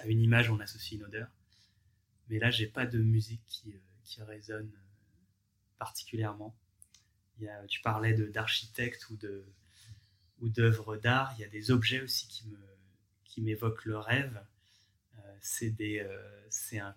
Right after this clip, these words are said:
couple d'artistes qui a été révélé par le, par le Burning Man. Euh, leurs objets s'appellent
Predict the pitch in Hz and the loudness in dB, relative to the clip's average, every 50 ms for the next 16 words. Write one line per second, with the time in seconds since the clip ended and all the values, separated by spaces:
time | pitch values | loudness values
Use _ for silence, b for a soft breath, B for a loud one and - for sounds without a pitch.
0 | _ _ - 160 - - - 123 113 110 107 113 - - - - - - - - | _ _ -10 -10 -10 -10 -6 -4 -4 -2 0 -2 -4 -2 -2 -2 0 2 2 2
1 | - - - - - - - 110 110 - 113 110 107 110 107 110 107 110 107 110 | 0 0 -4 -12 -14 -16 -14 -14 -10 -6 -6 -4 -4 -4 -4 -2 -2 -2 -2 -2
2 | 107 98 98 101 101 95 98 101 _ _ 107 - 104 107 113 107 104 107 107 107 | -4 -10 -12 -14 -18 -20 -20 -20 _ _ -20 -20 -18 -8 -6 -6 -4 -4 -6 -8
3 | 104 107 117 135 139 110 - - _ _ _ _ _ _ _ _ _ _ _ _ | -4 -4 -4 -4 -4 -6 -8 -12 _ _ _ _ _ _ _ _ _ _ _ _
4 | _ _ _ _ - 101 101 101 104 101 101 110 - 107 101 - - 113 117 113 | _ _ _ _ -20 -20 -16 -10 -10 -10 -10 -8 -10 -10 -10 -8 -2 0 0 0
5 | - - - 110 101 - - _ - 110 110 110 107 107 | 0 -6 -10 -12 -18 -20 -20 _ -10 -10 -8 -8 -8 -12